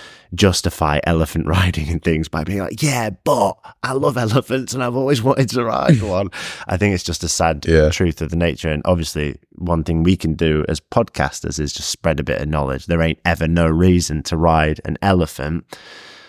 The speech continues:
Speaker 1: And I think, uh, that should be as standard. We should put that on our bio on our <laughs> Spotify, shouldn't we?
Speaker 2: Yeah, uh, you know, in the same breath, though, if you had the chance to ride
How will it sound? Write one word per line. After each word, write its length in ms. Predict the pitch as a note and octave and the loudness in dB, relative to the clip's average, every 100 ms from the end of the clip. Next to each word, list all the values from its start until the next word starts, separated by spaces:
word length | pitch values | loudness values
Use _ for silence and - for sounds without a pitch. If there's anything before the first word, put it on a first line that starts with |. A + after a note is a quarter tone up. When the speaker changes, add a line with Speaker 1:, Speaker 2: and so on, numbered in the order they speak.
| _ _ _ | _ _ _
Speaker 1:
And 120 | F2 | 0
I 80 | E2+ | 0
think, 400 | - F#2+ F2+ - | 2 2 2 2
uh, 320 | F2+ F2 F2 - | 2 4 2 0
that 240 | G2 - | -4 -2
should 240 | - F2+ D#2+ | -2 -2 2
be 320 | F#2 F2+ F2+ | 2 2 0
as 160 | - E2+ | -2 -2
standard. 600 | - F#2+ G2+ E2+ C#2+ D#2+ | 0 0 2 2 -2 -4
We 80 | F2+ | -2
should 200 | F#2 - | -2 -2
put 160 | - | -2
that 120 | F2+ G#1+ | -2 -2
on 140 | F2 | -2
our 180 | E2+ E2 | 0 -2
bio 540 | E2+ F#2 F#2+ F2+ D#2+ | 0 0 2 2 2
on 160 | D#2 D#2+ | 2 2
our 140 | E2+ | 0
<laughs> 40 | F2 | 0
Spotify, 720 | - - F2 - D2 D2 E2+ | -2 -2 -2 -4 -4 -2 -2
shouldn't 240 | F#2 F#2 | -4 -2
we? 160 | A2+ G2+ - - - _ - | -2 -4 -8 -18 -18 _ 0
Speaker 2:
Yeah, 540 | G#2+ G#2+ G2+ F#2+ G2+ | 4 6 6 4 0
uh, 140 | - F#2 | -2 0
you 100 | G#2+ | 4
know, 160 | A#2 A#2 | 6 8
in 60 | A#2 | 6
the 80 | |
same 260 | A#2 A#2+ G#2 | 6 4 6
breath, 300 | G#2 G#2+ - | 4 2 0
though, 200 | E2+ F2+ - | 0 0 -4
if 180 | G2 G2+ | -6 0
you 40 | |
had 120 | G2+ | 0
the 60 | F#2+ | 0
chance 300 | - G2+ F2+ | 0 0 0
to 200 | - E2+ - - _ - | -4 -4 -6 -20 _ -8
ride 380 | F#2+ F#2 F2+ | 0 2 2